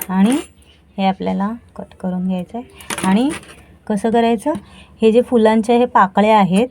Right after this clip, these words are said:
ह्या, ते यात आपल्याला सुई घालायची, ठीक आहे, अशी सुई घालायची, पाकळ्या नीट बघून घ्यायच्या,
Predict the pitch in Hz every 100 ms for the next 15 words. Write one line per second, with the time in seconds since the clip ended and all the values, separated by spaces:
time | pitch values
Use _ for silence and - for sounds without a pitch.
0 | - 202 196 240 - _ _ _ _ _
1 | _ - 214 214 220 202 220 226 - 220
2 | 202 180 175 170 - 311 - - _ _
3 | _ - _ _ _ _ _ _ _ _
4 | - 233 233 214 196 208 196 214 196 220
5 | 214 220 196 175 170 - 269 330 - _
6 | _ _ _ _ _ _ - - - 202
7 | 208 208 202 202 196 196 208 208 190 -
8 | 208 226